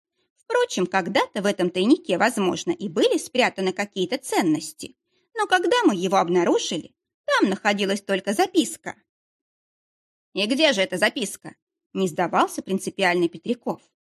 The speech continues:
"Нету тут никакой записки". "Не знаю", честно призналась Аглая Максимовна.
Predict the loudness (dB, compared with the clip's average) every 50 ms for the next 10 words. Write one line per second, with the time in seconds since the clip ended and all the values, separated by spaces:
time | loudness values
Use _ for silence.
0 | _ _ _ -2 2 2 4 2 2 0 -4 -8 -6 -4 -2 -2 -2 -2 0 0
1 | 2 2 2 2 0 -2 -4 -4 -8 -12 -12 -12 -12 -14 -20 _ _ _ _ _
2 | _ _ _ _ _ _ _ -2 0 2 2 2 2 -2 -2 2 2 4 4 4
3 | 2 2 2 0 -2 -4 -8 _ _ _ _ _ _ _ -10 -4 -2 -2 -2 0
4 | 0 -2 -2 0 -2 -4 -2 0 -2 -2 -2 -2 -2 -4 -2 0 0 0 2 0
5 | 0 -2 -4 -4 -4 -2 0 0 -2 -2 -6 -14 -20